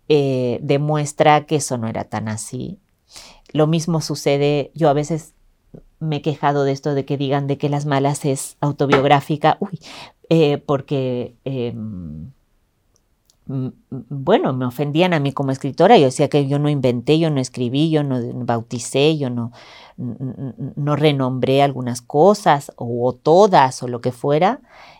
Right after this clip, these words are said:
eh, y yo digo, claro, porque ellos están en peligro. Si cualquier persona puede sentarse a escribir, eh, una historia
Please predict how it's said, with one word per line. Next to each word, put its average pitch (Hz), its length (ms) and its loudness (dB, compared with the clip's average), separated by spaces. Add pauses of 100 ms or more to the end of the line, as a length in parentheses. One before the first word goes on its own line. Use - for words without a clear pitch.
(140)
eh, 156 180 2
y 151 120 0
yo 156 120 2
digo, 165 220 2
claro, 170 320 2
porque 123 260 -6
ellos 160 220 -2
están 165 300 -4
en 151 100 -4
peligro. 143 680 -4 (320)
Si 147 240 -4
cualquier 151 520 4
persona 180 600 2
puede 139 320 -4
sentarse 139 500 -6
a 143 40 -2
escribir, 143 500 -6 (720)
eh, 131 540 -2 (120)
una 143 460 -2 (440)
historia 151 760 4